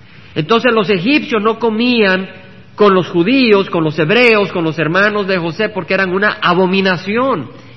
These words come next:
eran despreciables. Hermanos, si yo le propongo a ustedes que el cristiano es una abominación para el mundo, la palabra del Señor no lo dice, que la luz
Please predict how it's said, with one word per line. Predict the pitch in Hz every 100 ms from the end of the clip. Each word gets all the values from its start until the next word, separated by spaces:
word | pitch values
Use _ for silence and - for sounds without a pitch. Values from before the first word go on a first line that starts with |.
| -
eran | 185 233 240
despreciables. | 220 - - 208 254 294 277 185 113 - - - - - - - - - - -
Hermanos, | 147 185 247 247 196
si | 202
yo | 220
le | 240
propongo | 233 220 226 226
a | 226
ustedes | 214 226 220 220
que | 214
el | 180
cristiano | 185 175 208 208 208
es |
una | 208 196
abominación | 190 185 175 160 180 180 175
para | 185 190
el |
mundo, | 202 262 196 127 - - - - - - - - - - - - - - -
la | 147
palabra | 160 170 208 208
del | 190
Señor | 170 165 185 190
no | 190
lo | 190
dice, | 208 254 - 147
que | 160
la | 156 160
luz | 175 247 277 294